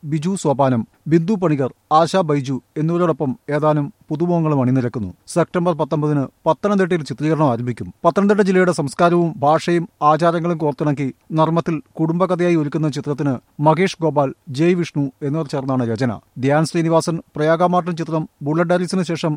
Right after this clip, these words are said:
ബി ത്രീ എം ക്രിയേഷൻസ് നിർമ്മിക്കുന്ന ചിത്രത്തിന് ചന്ദ്രു ശെൽവരാജ് ഛായാഗ്രഹണം നിർവഹിക്കുന്നു. നിർമ്മാണ നിർവഹണം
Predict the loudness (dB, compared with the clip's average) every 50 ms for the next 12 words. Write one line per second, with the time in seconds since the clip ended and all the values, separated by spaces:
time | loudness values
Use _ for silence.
0 | -6 _ -8 -4 -2 -2 -2 -2 0 -2 0 0 0 -2 -2 -2 -2 -4 -6 -6
1 | -6 -6 -6 -4 -4 -4 -4 -4 -4 -6 -6 -6 -6 -4 -2 -2 -2 -2 -4 _
2 | 0 4 4 4 4 4 0 0 0 0 0 0 0 0 0 0 0 -2 -6 -6
3 | _ -4 -2 0 2 2 2 0 0 -2 -2 0 -2 -2 -2 -2 -2 -2 -4 -6
4 | -8 -8 -10 -6 -4 -2 0 2 4 4 4 4 4 2 2 2 2